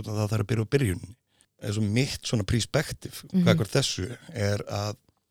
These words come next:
Speaker 1: byrja á byrjuninni, byrja á sjálfsvinnunni, hafa sjálfstjórnina svolítið í, í lagi eins og hægt er, vinna hlutunum frá, þú veist, einu skrefi til annars. Vegna þess að raunverulega lífstíðsbreytingar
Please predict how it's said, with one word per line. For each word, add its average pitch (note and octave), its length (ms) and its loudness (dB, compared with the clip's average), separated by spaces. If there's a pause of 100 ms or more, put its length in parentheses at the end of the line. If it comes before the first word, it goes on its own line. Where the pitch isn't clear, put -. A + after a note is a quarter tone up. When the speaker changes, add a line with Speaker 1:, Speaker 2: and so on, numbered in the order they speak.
(360)
Speaker 1:
byrja A#2 180 4
á A2 40 2
byrjuninni, A2+ 480 8
byrja G#2+ 260 4
á - 100 2
sjálfsvinnunni, A2 680 4
hafa G#2+ 220 0
sjálfstjórnina A2+ 960 2
svolítið A2 380 0
í, A2+ 220 -4 (520)
í A#2+ 300 4
lagi A#2+ 320 6
eins A#2 180 0
og G#2+ 80 2
hægt - 220 -2
er, A#2 180 2 (1000)
vinna A2 280 2
hlutunum G#2+ 540 2
frá, G#2 180 -2
þú - 80 -10
veist, G#2 220 -8
einu G#2+ 160 -2
skrefi G2+ 260 -4
til A2 120 -6
annars. A2+ 460 -2 (1300)
Vegna B2 160 4
þess A2 160 4
að A2 80 4
raunverulega C3 640 4
lífstíðsbreytingar A#2 880 0